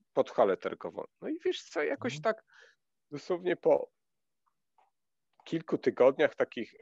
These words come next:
Speaker 1: takich, wiesz, e, takich, e, no, mo-, moich, e, pobytów tam pod halą targową, taki pan zaproponował mi wynajęcie takiego kiosku, wiesz?
Speaker 2: A.
Speaker 1: E, takiego kiosku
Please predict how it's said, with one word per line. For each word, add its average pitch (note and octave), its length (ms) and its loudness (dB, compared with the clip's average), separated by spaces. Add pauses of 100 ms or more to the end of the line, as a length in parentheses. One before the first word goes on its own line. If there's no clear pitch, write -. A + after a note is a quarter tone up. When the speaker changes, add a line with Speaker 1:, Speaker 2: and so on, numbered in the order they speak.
(120)
Speaker 1:
takich, A2+ 460 -6
wiesz, A#2 320 0
e, G#2+ 760 4
takich, A2 340 -10 (180)
e, G#2+ 320 0
no, G#2 200 -2
mo-, G#2+ 260 -2
moich, G#2+ 580 -6
e, - 40 -6 (840)
pobytów B2+ 540 -2
tam A2+ 380 -2
pod - 180 -10
halą B2+ 300 4
targową, B2+ 520 -2 (200)
taki - 240 -10
pan F#3 300 0
zaproponował D#3+ 760 -4
mi D#3 180 -6
wynajęcie D3 580 -6
takiego D#3 400 -10
kiosku, - 600 -6
wiesz? - 280 -4 (600)
Speaker 2:
A. D3 300 0 (680)
Speaker 1:
E, A2 360 4
takiego C3+ 320 -10 (260)
kiosku C#3 720 0